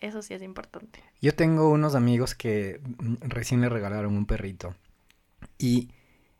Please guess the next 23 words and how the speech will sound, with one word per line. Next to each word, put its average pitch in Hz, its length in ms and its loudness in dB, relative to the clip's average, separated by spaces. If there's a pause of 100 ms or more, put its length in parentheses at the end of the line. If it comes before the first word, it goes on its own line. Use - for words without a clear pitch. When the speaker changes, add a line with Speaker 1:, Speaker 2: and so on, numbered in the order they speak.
(140)
Speaker 2:
ya 135 120 2
se 139 120 2
me 139 100 6
hizo 139 200 0
raro 117 460 -2
ver 110 280 -4
que 127 120 -6
le 101 240 -2
hagan 107 280 -2
dormir 104 280 -2
afuera, 139 440 4 (280)
eh, 107 340 -2
en 104 100 -2
una 110 200 -2
casa 104 260 -4
de 110 60 -2
madera 98 560 -4
afuera, 104 440 -4
así, 98 380 -10 (800)
sin 185 200 0
techo, 120 320 4
digamos, 123 440 -2
no, 104 380 -6